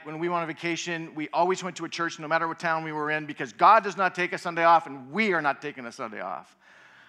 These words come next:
So we went to some little tiny churches and some little tiny towns, and we hated it. And, uh, <laughs> as kids. But my,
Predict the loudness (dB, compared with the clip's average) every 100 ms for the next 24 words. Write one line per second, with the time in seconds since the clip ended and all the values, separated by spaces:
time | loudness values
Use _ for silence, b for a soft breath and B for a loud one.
0 | B _ -12 -10 -10 -12 -12 -10 -8 -8
1 | -8 -8 -10 -12 -12 -12 -12 -14 -14 -14
2 | -12 -10 -10 -12 -10 -10 -8 -12 -16 -18
3 | -18 -20 b b b b b b _ -18
4 | -12 -12 -12 -14 -8 -2 0 -2 -2 4
5 | 6 4 2 B B B B B B -18
6 | -18 -18 -20 -20 -20 -20 -20 -20 _ -20
7 | -20 -20 _ _ _ _ _ _ _ _
8 | _ _ _ _ _ _ _ _ _ -12
9 | -10 -10 -10 -8 -6 -2 0